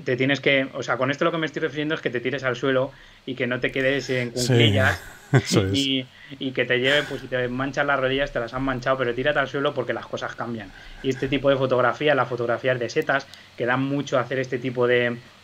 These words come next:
Speaker 1: de fotografía de aproximación, pues si te tiras al suelo las cosas se ven de otra manera, ¿no? Entonces aquí, pues el fondo,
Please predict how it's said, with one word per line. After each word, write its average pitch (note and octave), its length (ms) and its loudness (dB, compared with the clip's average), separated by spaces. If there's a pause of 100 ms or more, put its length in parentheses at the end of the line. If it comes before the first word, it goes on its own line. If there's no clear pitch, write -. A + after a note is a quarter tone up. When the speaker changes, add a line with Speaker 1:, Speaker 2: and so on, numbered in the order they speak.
(100)
Speaker 1:
de C#3+ 100 -2
fotografía A#2+ 580 0
de A#2+ 60 4
aproximación, A#2+ 800 -2 (380)
pues B2+ 580 4
si C3 160 -8
te B2 100 -4
tiras C3+ 280 0
al C3+ 100 0
suelo C#3 300 0
las B2+ 160 -2
cosas A#2+ 240 -10
se C3 60 -8
ven A#2+ 100 -6
de B2 60 -4
otra A#2+ 140 -4
manera, A2 360 -8
¿no? A#2+ 160 -8 (140)
Entonces C#3 320 -2
aquí, B2+ 280 2
pues B2+ 200 -2
el A#2 100 -2
fondo, C3+ 500 2